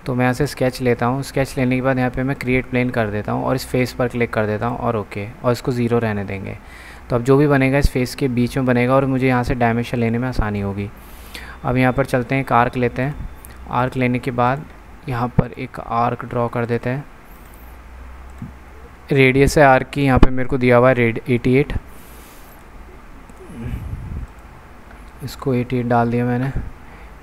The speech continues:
एटी एट डालने के बाद यहाँ से फिफ्टी फ़ाइव है center to center, तो यहाँ से फिफ्टी फ़ाइव लेंगे डायमेंशन, हॉरिजॉन्टल फिफ्टी फ़ाइव।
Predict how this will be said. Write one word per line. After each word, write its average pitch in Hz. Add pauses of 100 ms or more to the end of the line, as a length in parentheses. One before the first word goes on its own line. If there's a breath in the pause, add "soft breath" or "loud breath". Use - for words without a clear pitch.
एटी 123
एट 123
डालने 120
के 123
बाद 123 (520 loud breath)
यहाँ 117
से 127
फिफ्टी -
फ़ाइव 127
है 143 (180)
center 117
to 127
center, 123 (600 loud breath)
तो 120
यहाँ 117
से 127
फिफ्टी 117
फ़ाइव 117
लेंगे 117
डायमेंशन, 117 (720 loud breath)
हॉरिजॉन्टल 117 (3000 loud breath)
फिफ्टी 120
फ़ाइव। 127